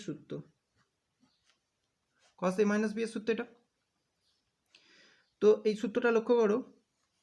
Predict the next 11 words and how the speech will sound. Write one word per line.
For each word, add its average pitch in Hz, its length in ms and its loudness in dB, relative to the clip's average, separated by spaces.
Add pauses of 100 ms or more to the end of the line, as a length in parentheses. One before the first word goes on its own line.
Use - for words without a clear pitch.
(4000)
এর 202 60 4 (280)
একদিকে 208 360 0 (380)
দুটোই 196 280 0
cos 220 160 2 (100)
আছে, 240 140 -4 (260)
মাঝখানে 185 340 -4 (100)
প্লাস, 226 280 0 (460)
আবার 196 180 2 (540)
এখানে 196 240 -2
দুটোই 214 320 2
sin। 147 200 0